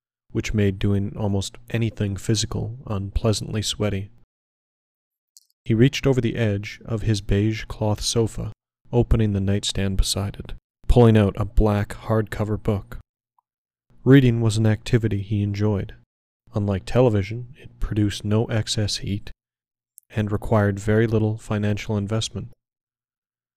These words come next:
Miguel only really watched the T V at night for that reason. And even that was a rarity, as due to the lack of cable, he could only watch passed-down V C Rs, most of which were plagued with image issues, with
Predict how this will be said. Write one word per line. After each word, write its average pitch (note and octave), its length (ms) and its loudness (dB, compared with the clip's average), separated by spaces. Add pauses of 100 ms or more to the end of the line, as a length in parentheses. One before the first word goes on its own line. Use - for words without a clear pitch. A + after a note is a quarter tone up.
(200)
Miguel B2 340 2
only B2+ 280 0
really A2+ 400 4
watched G#2 300 2
the - 60 -6
T - 200 -2
V G#2 140 0
at - 80 -4
night G2+ 180 -4
for - 100 -10
that G2 220 -2
reason. A2+ 420 -10 (840)
And A#2 300 2 (100)
even B2+ 260 2
that A2+ 200 4
was G2+ 120 -4
a G2 60 0
rarity, G2 420 -4 (240)
as G#2 300 -6
due B2+ 220 2
to - 140 -6
the A2 100 -2
lack A2 260 2
of G2+ 100 -10
cable, B2 440 6
he A2 200 -2
could G2+ 240 0 (160)
only A2+ 240 2
watch G#2 320 0
passed-down G2+ 640 0
V G#2 120 -4
C G#2 240 -6
Rs, - 460 -6 (760)
most C3+ 280 8
of A2 80 -2
which G#2+ 240 0
were A2 80 0
plagued A2+ 320 0
with - 160 -4
image A#2+ 280 2
issues, - 640 -6 (400)
with - 160 -6